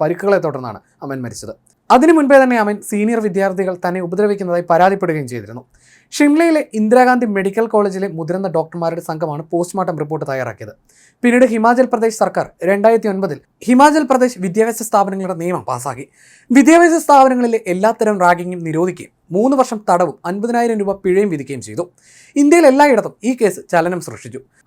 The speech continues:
അമനിന്റെ പിതാവ് രാജേന്ദ്ര രാജ്യമെമ്പാടുമുള്ള റാഗിംഗ് വിരുദ്ധ പ്രവർത്തനങ്ങളുടെ മുഖമായി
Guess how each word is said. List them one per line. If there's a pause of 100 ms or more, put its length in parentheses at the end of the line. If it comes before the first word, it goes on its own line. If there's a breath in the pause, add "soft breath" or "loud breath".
അമനിന്റെ
പിതാവ് (160)
രാജേന്ദ്ര (160)
രാജ്യമെമ്പാടുമുള്ള (180)
റാഗിംഗ്
വിരുദ്ധ
പ്രവർത്തനങ്ങളുടെ
മുഖമായി